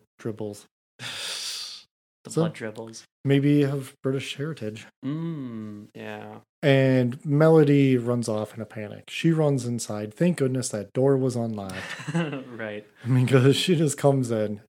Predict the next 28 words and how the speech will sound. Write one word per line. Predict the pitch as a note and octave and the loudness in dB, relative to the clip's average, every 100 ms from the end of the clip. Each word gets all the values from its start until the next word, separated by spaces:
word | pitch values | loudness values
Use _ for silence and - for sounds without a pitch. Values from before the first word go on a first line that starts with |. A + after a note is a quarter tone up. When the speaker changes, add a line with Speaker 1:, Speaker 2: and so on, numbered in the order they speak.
| - | -2
Speaker 1:
does | C3 A#2 | -2 0
not | A#2+ A2 | -2 -2
lock | G#2+ | -2
the | |
Speaker 2:
Actually, | F#3+ A#3+ A#3 | -2 0 0
it | |
Speaker 1:
door | E3 | 0
Speaker 2:
wasn't | G3 F#3 A2+ | 0 -2 -6
Speaker 1:
behind | - _ _ _ _ - | -10 _ _ _ _ -12
Speaker 2:
locked. | A2+ G#2 G#2 - - _ _ | -8 -8 -10 -18 -20 _ _
Speaker 1:
Oh. | D#3 F3+ A#2 | 0 2 2
Speaker 2:
Or, | D3 | 0
or | C#3 C3+ | -2 -2
wa-, | C#3+ - | -2 -2
it | C3 | -2
was | B2+ D#3+ C#3+ | -2 -2 -4
locked. | G#2+ G2+ G#2 - - _ - | -6 -8 -14 -18 -20 _ -6
'Cause | C3 | -2
Speaker 1:
Oh. | |
Speaker 2:
she's, | D3 D#3+ C3+ | 0 -2 -4
like, | A#2 - | -6 -6
pounding | D3 D3 C#3+ | -4 -2 -4
on | A#2+ | -6
the | A2 | -8
door. | A#2+ B2 A2+ - _ _ _ - | -8 -8 -8 -10 _ _ _ -10
And | |
that's | A2+ | -8
when | A#2+ | -8